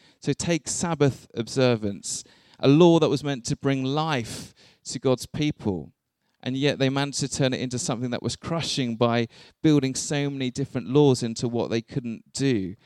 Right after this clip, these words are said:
And so there was just this paralyzing anxiety about breaking it. So a severe and strict legalism left the Jewish people feeling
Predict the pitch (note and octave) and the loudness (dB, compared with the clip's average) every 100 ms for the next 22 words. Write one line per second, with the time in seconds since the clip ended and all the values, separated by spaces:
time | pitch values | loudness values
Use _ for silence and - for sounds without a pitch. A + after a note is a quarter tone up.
0 | - A#2+ - C3 B2 A#2 - C3+ - A#2 | -12 -8 -2 2 4 2 0 -8 -4 -4
1 | A2+ - - - E3 D#3 C#3 C3+ C3 A#2+ | -4 -12 -14 -8 -6 -4 -4 -2 -2 -2
2 | A#2 B2+ B2+ C3+ - A2 A2+ A2 - C3 | -2 -2 -2 -4 -2 -2 -2 -6 -4 -2
3 | B2 - A2 F2+ _ _ _ _ _ _ | -2 -4 -16 -16 _ _ _ _ _ _
4 | _ _ _ - - - B2+ B2 C#3 B2+ | _ _ _ -16 -8 0 2 4 2 2
5 | D#3 D3+ A#2+ - - B2 - C3+ D#3+ D3+ | 2 0 -2 -4 0 0 0 0 2 0
6 | B2 A2 G#2+ A2 - _ _ _ - C#3 | -6 -4 -4 -6 -12 _ _ _ -4 -2
7 | D3 A#2+ C#3 B2+ C#3 C3+ B2+ - - - | -2 0 -2 2 2 2 0 -6 -10 -4
8 | C#3 A#2 G#2+ - - C#3 C3 A#2+ A#2+ | -4 -2 -4 -2 -4 -2 -2 -4 -8